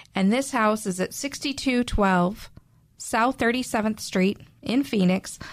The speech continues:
listed for one point four five million, but there's more. It has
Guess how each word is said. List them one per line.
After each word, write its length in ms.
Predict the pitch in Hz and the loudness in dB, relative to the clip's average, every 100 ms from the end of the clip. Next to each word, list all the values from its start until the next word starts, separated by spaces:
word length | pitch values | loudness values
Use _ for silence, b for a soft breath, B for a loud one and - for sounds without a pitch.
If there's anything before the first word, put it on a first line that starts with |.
| B B | B B
listed 360 | 214 226 - 202 | 0 0 -2 -2
for 160 | 202 | 0
one 240 | 180 233 294 | 2 2 4
point 360 | - 269 - | 4 4 0
four 220 | - 240 233 | 2 4 4
five 340 | - 220 220 | 2 0 2
million, 380 | 202 196 180 180 | 2 2 0 -2
but 280 | 180 180 - B B B B B | -2 -2 -4 B B B B B
there's 240 | 196 202 208 | 0 2 4
more. 300 | 190 156 156 - B B - | 4 4 0 -8 B B -4
It 140 | 226 | -4
has 640 | 196 196 202 190 190 - | 0 0 2 0 -2 -6